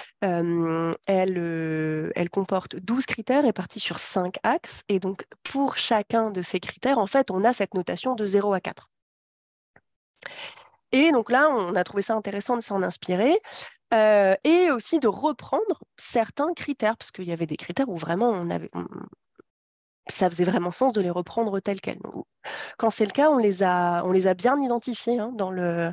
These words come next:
dans l'outil, euh, radar d'évalua-, euh, d'auto-évaluation, voilà, que c'est un outil commun, enfin, que c'est un, que c'est un critère commun avec la boussole, ou des fois, c'est des critères inspirés de la boussole. Voilà. Maintenant, il y a bien,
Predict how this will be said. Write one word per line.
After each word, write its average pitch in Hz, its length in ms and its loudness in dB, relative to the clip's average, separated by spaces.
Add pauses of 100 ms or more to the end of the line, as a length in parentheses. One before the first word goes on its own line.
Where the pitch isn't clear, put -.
(280)
dans 180 160 0
l'outil, 185 360 0
euh, 190 160 2
radar 175 240 0
d'évalua-, 170 420 -2
euh, 170 340 -2
d'auto-évaluation, 180 800 0
voilà, 214 220 -4
que - 80 -14
c'est - 80 -6
un 170 100 -2
outil 185 220 -6
commun, 185 320 -2
enfin, 185 160 0
que 180 80 -6
c'est - 80 -8
un, 170 120 -4
que - 60 -16
c'est - 80 -4
un 175 40 -6
critère 202 280 -6
commun 190 220 0
avec 185 140 -2
la 180 80 -2
boussole, 190 320 -4
ou 190 60 -6
des 175 80 -2
fois, 202 120 -4
c'est - 80 -8
des 175 60 -8
critères - 320 -4
inspirés 208 360 -2
de 190 60 -4
la 185 60 0
boussole. - 300 -10 (640)
Voilà. - 160 -6 (400)
Maintenant, 277 420 4
il 262 100 0
y 214 40 4
a 185 80 4
bien, 247 240 4